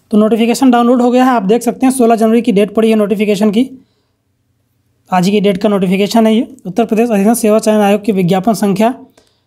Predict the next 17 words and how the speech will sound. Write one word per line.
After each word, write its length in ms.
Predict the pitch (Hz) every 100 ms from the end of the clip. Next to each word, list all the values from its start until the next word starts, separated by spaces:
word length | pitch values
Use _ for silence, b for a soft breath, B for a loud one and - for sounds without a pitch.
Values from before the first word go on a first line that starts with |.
| _ _ _ -
नाइन 340 | 190 190 226
ब्रैकेट 280 | 202 196 202
में 100 | 202
टू 140 | 202 208
बटे 220 | 196 220 294 -
दो 80 | 185
हज़ार 160 | 190 190
सोलह, 300 | 196 180 170
आबकारी 420 | 175 - 202 226
सिपाही 340 | - 196 208
सामान्य 520 | 220 202 190 202 240
चयन 340 | 233 202 214 220 - _ _ _ -
दो 80 | 196
हज़ार 180 | 196 220
सोलह 280 | 220 208 233
के 100 | 226
अंतर्गत 400 | 202 214 240